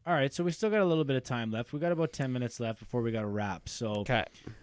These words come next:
Speaker 1: let's, um, with that said, let's just, uh, skip right over your fucking seventh question here, 'cause it's, will Josh Levo get to play ever?
Speaker 2: Everyone's
Speaker 1: It's just
Speaker 2: hurt.
Speaker 1: fucking no.
Speaker 2: Yeah,
Speaker 1: It's
Speaker 2: we're
Speaker 1: just
Speaker 2: tired
Speaker 1: no.
Speaker 2: of that shit.
Speaker 1: It's no. He's not playing.
Speaker 2: It's no, he's not playing.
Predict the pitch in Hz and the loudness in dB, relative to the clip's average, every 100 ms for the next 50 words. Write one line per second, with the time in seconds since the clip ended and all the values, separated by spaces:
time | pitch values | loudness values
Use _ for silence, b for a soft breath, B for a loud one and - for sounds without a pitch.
0 | B 131 147 - 160 143 127 113 113 139 | B -2 -2 0 2 4 4 0 -2 -2
1 | 139 165 156 - 139 135 135 - 151 135 | 2 2 2 2 0 2 -2 -2 0 0
2 | - 131 117 110 104 - - 120 120 110 | 0 -2 0 0 -2 -4 -2 -2 0 0
3 | 107 104 101 98 - 104 98 92 90 - | 0 0 -2 -2 -4 -6 -6 -6 -6 -6
4 | 98 95 - 98 92 92 90 90 - 92 | -6 -6 -8 -8 -8 -8 -8 -10 -8 -10
5 | 90 - - 85 101 98 90 110 101 92 | -8 -10 -12 -8 -6 -4 -4 -4 -4 -6
6 | 95 98 90 90 85 92 - - - 90 | -6 -6 -6 -6 -8 -10 -12 -14 -12 -12
7 | 82 85 170 165 165 143 123 - 117 110 | -10 6 8 10 10 10 8 2 2 0
8 | - 110 - 87 80 76 76 85 85 101 | -4 -8 -8 -10 -10 -10 -10 -10 -10 -4
9 | 135 - 143 120 107 104 95 - 98 90 | 0 6 8 6 4 -2 -2 -4 -6 -6
10 | - 117 123 107 80 - _ 104 107 120 | -6 -6 -4 -4 -6 -14 _ -8 -4 -4
11 | - 104 98 180 202 196 190 156 156 143 | -4 -4 -2 6 10 12 12 8 6 6
12 | 127 104 | 2 0